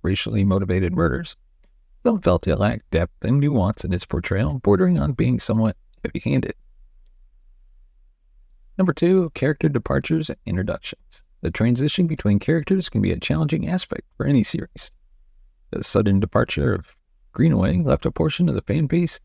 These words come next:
discontent, while the introduction of Emily Prentice brought a fresh dynamic to the team. Not everyone took to the change immediately. It's a testament to the character's growth and Paget Brewster's portrayal that Prentice would be eventually become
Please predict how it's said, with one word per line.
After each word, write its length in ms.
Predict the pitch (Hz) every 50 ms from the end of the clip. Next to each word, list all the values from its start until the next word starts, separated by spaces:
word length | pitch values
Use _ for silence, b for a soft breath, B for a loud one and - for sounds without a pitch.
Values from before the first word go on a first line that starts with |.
| _ _ _
discontent, 640 | - 87 - - - 60 - - - - - - - _ _ - - - _ _ _ _ _ - - _ -
while 100 | - 85
the 140 | 80 82 87
introduction 580 | - - - - - 76 - - - - 71 69
of 80 | - - -
Emily 400 | 98 90 90 98 92 92 85 71
Prentice 460 | - - 180 175 - - 151 160 -
brought 320 | - _ - 101 - -
a 100 | - - - -
fresh 280 | 92 98 - - -
dynamic 420 | - - 90 90 101 120 110 - -
to 120 | - 110
the 100 | - 92
team. 340 | - - 156 175 180 175 - _ _ _ _ _ _ - - - _ - - -
Not 160 | - 214 226 214
everyone 380 | 196 180 180 175 175 180 156
took 180 | - - 120 - -
to 100 | - -
the 80 | 95
change 260 | - - 95 101 107
immediately. 420 | 113 104 113 101 78 - - - - _ _ _ _ _
It's 140 | - 98 -
a 60 | -
testament 460 | - - 165 160 - - 170 170 160 -
to 100 | - -
the 80 | 90
character's 460 | - - 98 107 104 - 92 92 101
growth 400 | - - 131 160 170 175 - - _ _ _ _ _ _ _ _ _ - - -
and 140 | 160 170 -
Paget 320 | - 156 143 131 139 180
Brewster's 520 | - 107 110 - - - 120 110 104 101 -
portrayal 440 | - - - - - 110 120 131
that 160 | 123 - - -
Prentice 460 | - 143 147 - 170 156 147 - -
would 100 | - -
be 140 | - - -
eventually 400 | - - 139 139 - - 73 69
become 580 | - - - - 139 160 175 170 165 175 165